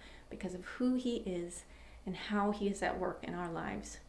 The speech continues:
We can praise him that he is sovereign over the things of the world,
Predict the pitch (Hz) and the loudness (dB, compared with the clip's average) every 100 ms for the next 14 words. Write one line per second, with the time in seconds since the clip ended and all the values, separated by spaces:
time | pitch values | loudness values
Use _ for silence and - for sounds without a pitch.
0 | - - - - - - - - 226 226 | -16 -16 -16 -16 -16 -16 -16 -4 -2 2
1 | 220 - 233 240 233 208 - - 196 220 | 0 4 6 8 6 2 0 -2 -4 4
2 | 214 202 - - 254 254 220 190 175 175 | 4 4 -2 4 6 8 6 6 4 0
3 | - - 165 - 165 185 190 160 - 214 | -2 -4 -4 -4 -4 -2 -2 0 0 -2
4 | - | -6